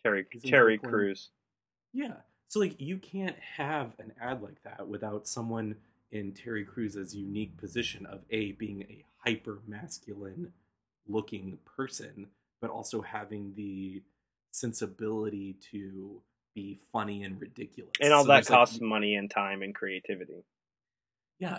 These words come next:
Speaker 2: and it's also isn't readily available. You can't just get an extra or an advertisement actor to do that. You have to have, the, like I said, there's some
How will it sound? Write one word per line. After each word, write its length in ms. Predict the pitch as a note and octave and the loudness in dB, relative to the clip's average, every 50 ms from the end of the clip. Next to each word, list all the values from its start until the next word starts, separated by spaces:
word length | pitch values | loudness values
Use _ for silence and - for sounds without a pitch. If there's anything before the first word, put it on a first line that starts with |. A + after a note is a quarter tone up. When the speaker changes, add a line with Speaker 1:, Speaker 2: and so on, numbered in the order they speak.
| - | -4
Speaker 2:
and 100 | C3 C3+ | -2 0
it's 80 | D3 C3+ | 0 0
also 260 | - D#3+ D#3 - G#3 E3 D3 | 0 -2 -2 0 -2 -2 -2
isn't 260 | - A#2+ A#2 C#3+ C3+ - | -2 -2 -2 -4 -6 -6
readily 440 | A2 G#2 G2 G#2+ A2 A#2 A#2+ A#2+ A#2 | -6 -6 -4 -4 -4 -4 -2 -2 -2
available. 600 | A2 G2+ A2+ B2+ E3+ - - - - - - - - | -2 -2 -4 -4 -4 -6 -8 -10 -12 -18 -20 -14 -8
You 120 | A#2 A#2 A2+ | -6 -6 -6
can't 280 | - - C3+ B2 A2+ | -4 -4 -6 -6 -6
just 260 | - - A#2 - - | -6 -8 -8 -8 -6
get 200 | G#2+ A2+ A#2 - | -4 -4 -2 -2
an 160 | - G#2+ G2+ G2+ | -2 -6 -8 -8
extra 580 | - B2+ - - - - - G2+ - - A2+ A#2 _ _ _ _ _ _ _ - | -8 -10 -10 -10 -12 -12 -12 -12 -14 -14 -14 -18 _ _ _ _ _ _ _ -6
or 280 | G#2 G2+ G2 G2 G2 - | -4 -4 -4 -4 -6 -8
an 160 | - - F#2+ - | -10 -10 -10 -10
advertisement 760 | - - G2+ E3+ - - G#2+ - - - - - - - C#3+ C3+ _ _ _ | -14 -14 -14 -12 -10 -10 -10 -10 -10 -16 -16 -16 -18 -20 -20 -20 _ _ _
actor 340 | _ _ _ - E2+ E2 - _ | _ _ _ -20 -20 -20 -16 _
to 80 | - A#2 | -12 -10
do 220 | A2+ D#3+ E3 C#3+ | -6 -2 -2 -2
that. 220 | - - - - - | -2 -6 -10 -16 -14
You 160 | - G#2+ G#2+ G2 | -12 -10 -10 -10
have 240 | G2 G2+ G2 - | -10 -12 -16 -16
to 80 | - - | -20 -20
have, 260 | - - - - - _ _ _ _ - | -20 -20 -20 -20 -20 _ _ _ _ -18
the, 180 | - - G#2 - | -12 -8 -6 -6
like 160 | A#2 A2 - | -6 -6 -6
I 80 | A2 | -8
said, 240 | G#2+ - - A#2 G#2 | -8 -6 -6 -6 -6
there's 200 | - G2+ G2 - - | -6 -10 -14 -12 -10
some 200 | - - - | -10 -10 -10